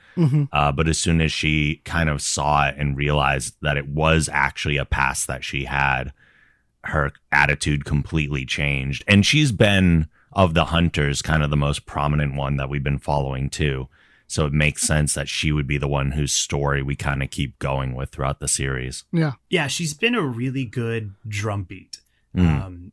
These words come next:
Speaker 1: Mm-hmm.
Speaker 3: just, like, she's been consistent from the beginning. Jude, you pointed out wonderfully last week that, like, she was our first introduction to the T V A. And so I think she has quickly become one of my favorites of the series so far,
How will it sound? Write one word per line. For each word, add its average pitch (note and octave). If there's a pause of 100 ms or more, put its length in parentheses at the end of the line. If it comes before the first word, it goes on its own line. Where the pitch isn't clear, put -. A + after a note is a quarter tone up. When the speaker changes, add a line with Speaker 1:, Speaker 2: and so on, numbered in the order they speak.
(100)
Speaker 1:
Mm-hmm. C#3
Speaker 3:
just, -
like, A#2
she's A2+
been C#3+
consistent D#3+
from D#3+
the D#3
beginning. D3+
Jude, C3+
you B2
pointed C3
out A#2
wonderfully A#2+
last A2+
week A2+
that, F#2
like, G2
she -
was E3
our B2+
first -
introduction A2
to A2+
the G2
T B2
V G#2
A. D#2+ (400)
And A#2+
so A#2+
I A#2
think F3
she -
has B2+
quickly B2+
become A2
one G#2+
of G#2+
my G2+ (240)
favorites G#2+
of G2+
the G2
series A#2+
so E3+
far, F#3+